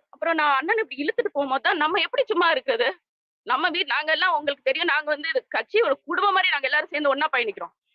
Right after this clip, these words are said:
எங்களை விட ம-, கூட இருக்கிறவங்க மேல கையை வச்சாதான் எங்களுக்கு இன்னும் கோவம் வரும்ன்றது உங்களுக்கு நல்லா தெரியும். மென்-,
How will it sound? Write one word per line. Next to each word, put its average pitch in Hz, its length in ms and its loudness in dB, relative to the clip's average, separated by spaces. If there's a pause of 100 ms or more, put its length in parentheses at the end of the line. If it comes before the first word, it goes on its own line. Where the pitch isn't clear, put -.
(140)
எங்களை 330 400 2
விட 330 160 0 (300)
ம-, - 160 0
கூட 403 260 2
இருக்கிறவங்க 330 280 0
மேல 320 160 2
கையை 330 260 0
வச்சாதான் 339 280 0
எங்களுக்கு 311 220 -6
இன்னும் 339 160 0
கோவம் 311 220 6
வரும்ன்றது 302 360 0
உங்களுக்கு 294 180 0
நல்லா 262 100 -2
தெரியும். 208 240 -2
மென்-, 233 180 -6